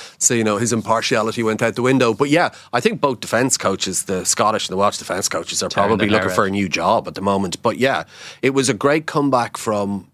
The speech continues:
Speaker 1: Wales, and you've got to balance the fact that, that Scotland were mentally brittle. Like, there's no other way to describe it. You look at it, you're twenty-seven nil up, you've got to apply yourself. You give Wales huge credit for the manner in which they came back. And you could see with every,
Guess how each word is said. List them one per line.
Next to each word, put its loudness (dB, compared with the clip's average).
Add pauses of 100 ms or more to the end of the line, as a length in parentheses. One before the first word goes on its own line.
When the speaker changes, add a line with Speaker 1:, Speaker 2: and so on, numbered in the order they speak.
Speaker 1:
Wales, 2
and -2
you've -2
got 2
to 0
balance 0
the -4
fact -2
that, -4 (120)
that 0 (440)
Scotland 0 (760)
were 0
mentally 0
brittle. -2
Like, -4
there's 0
no 2
other 2
way 2
to -2
describe -2
it. -10
You 0
look 2
at 0
it, 0
you're -2
twenty-seven 0
nil -2
up, -2 (260)
you've -2
got 2
to 2
apply -2
yourself. -4
You -4
give 0
Wales 2 (260)
huge 2
credit -2
for -8
the -4
manner 2
in 2
which 0
they -4
came -6
back. -4
And 2
you 2
could 0
see 2
with 0
every, 0